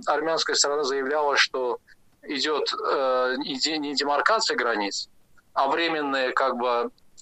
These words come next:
размещение погрансил с обоих сторон на основе, э, карт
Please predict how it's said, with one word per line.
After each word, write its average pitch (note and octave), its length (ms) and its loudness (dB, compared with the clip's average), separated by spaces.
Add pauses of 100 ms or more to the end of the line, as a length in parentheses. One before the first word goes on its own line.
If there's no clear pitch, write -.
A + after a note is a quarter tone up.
размещение C3 640 2
погрансил A#2+ 640 2
с - 80 2
обоих A#2+ 300 0
сторон E3+ 480 0 (420)
на C#3+ 160 0
основе, F#3 540 0 (340)
э, C#3 380 2
карт E3 280 6